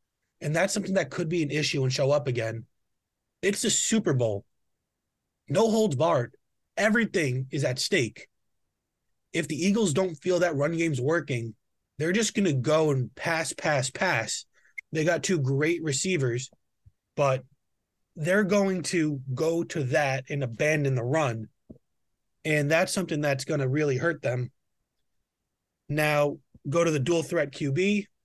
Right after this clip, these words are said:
Same thing. If the Eagles get behind, which they could, two really good teams, they're not gonna run the ball. Hurts, Hurts has been good. He's been getting, getting better week to week after that injury, but still,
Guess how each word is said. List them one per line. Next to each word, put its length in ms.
Same 380
thing. 380
If 180
the 320
Eagles 460
get 180
behind, 760
which 460
they 140
could, 480
two 180
really 220
good 180
teams, 400
they're 120
not 200
gonna 400
run 240
the 60
ball. 320
Hurts, 460
Hurts 220
has 120
been 180
good. 260
He's 120
been 300
getting, 300
getting 260
better 260
week 220
to 80
week 180
after 240
that 120
injury, 380
but 180
still, 460